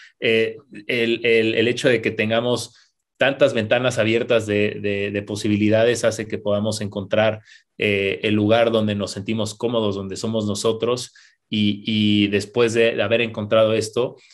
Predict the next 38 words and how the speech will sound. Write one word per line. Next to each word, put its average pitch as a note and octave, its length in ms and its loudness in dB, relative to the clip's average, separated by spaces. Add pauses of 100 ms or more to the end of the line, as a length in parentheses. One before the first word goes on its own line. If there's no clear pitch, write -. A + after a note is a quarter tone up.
(220)
eh, G2+ 580 -2
pues A2 140 -10
no, B2 200 -2
no B2 120 0
dejar B2 300 0
que C3+ 80 -6
te B2 100 -6
digan A#2 220 2
que A2 100 0
no A#2+ 240 0
y, G#2+ 80 0
y G2+ 240 -4
seguir A2 300 0
empujando, A#2 680 -2
y G2+ 200 -2
si - 120 -10
estás A2 240 -4
seguro A2+ 400 0
de G#2+ 160 2
eso, A2+ 380 -2 (340)
eh, G#2 420 -2
y G#2 120 -2
de G2+ 100 2
ti A2+ 160 -6
mismo, A#2 480 -4 (220)
seguir A2 240 0
empujando A2+ 480 -2
para, G#2 380 0
para G2+ 200 -4
conseguir G#2+ 420 -4
tu A2 100 -6
sueño, A2 500 -2 (460)
porque, G2+ 720 -2 (260)
eh, G#2 280 0
realmente, A2+ 880 2 (300)
eh, G#2 560 -4 (840)
el A2+ 200 2
éxito, B2 760 -2